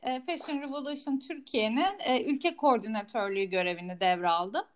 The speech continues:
E, bundan sonra bu görevde ben devam edeceğim. Amacım da işte daha Türkiye'de bu hareketin, e, daha aktif olması, daha çok kullanıcıyla buluşması.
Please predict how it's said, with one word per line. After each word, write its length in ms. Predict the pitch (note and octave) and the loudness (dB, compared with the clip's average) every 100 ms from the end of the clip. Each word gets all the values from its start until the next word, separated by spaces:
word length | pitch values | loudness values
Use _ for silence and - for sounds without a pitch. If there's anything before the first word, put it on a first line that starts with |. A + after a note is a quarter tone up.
| _ - - _ _ | _ -20 -20 _ _
E, 220 | B3 A#3+ C4 | -4 -2 -2
bundan 280 | F4+ D4 G#3+ | -2 2 2
sonra 340 | A#3 A3+ C#4+ | 0 -6 -6
bu 120 | D4 A3 | -6 -2
görevde 760 | F#3 F#3 G3+ D#4 F4 D#4 C4+ | -2 -2 -2 0 0 -2 -2
ben 220 | D4 D4 A#3 | 2 2 2
devam 400 | G3+ F#3+ F#3 F#3 | 0 -2 -6 -8
edeceğim. 420 | - A3 F4 F#4 | -14 -12 -10 -8
Amacım 520 | D#4 B3+ G#3+ G#3+ G#3+ | -4 -6 -6 -10 -6
da 220 | D4 F4 | -2 -2
işte 500 | - - B3 - B3 | -6 -12 -12 -10 -2
daha 400 | C4+ C#4 C4+ C4 | -2 2 0 -2
Türkiye'de 640 | - B3+ A#3+ B3+ G#3+ A#3 A#3 | -8 -14 -10 -8 -6 -6 -6
bu 140 | C4+ | -4
hareketin, 840 | B3+ A3 G#3+ F#3 F#3 D4+ F4+ G#4+ - | -6 -6 -10 -14 -12 -10 -10 -10 -6
e, 320 | B3 A#3+ A#3+ A3+ | -4 -2 -4 2
daha 540 | B3+ C4 C#4+ C4+ C4+ - | 2 4 4 4 2 -2
aktif 440 | A#3+ A#3 - A#3+ G#3 | -2 -2 -10 -8 -6
olması, 720 | F3+ E3+ F3 - - D#4+ F4 | -6 -8 -16 -14 -6 -4 0
daha 240 | C#4+ C#4 B3+ | 2 2 0
çok 240 | B3 - | -6 -4
kullanıcıyla 920 | A#3+ G#3+ G3+ F#3+ F#3+ F3 A3 D#4 E4 | -4 -4 -6 -6 -4 0 2 2 0
buluşması. 720 | D4+ B3+ B3 F#3 - - - | -2 -2 -4 -6 -8 -8 -10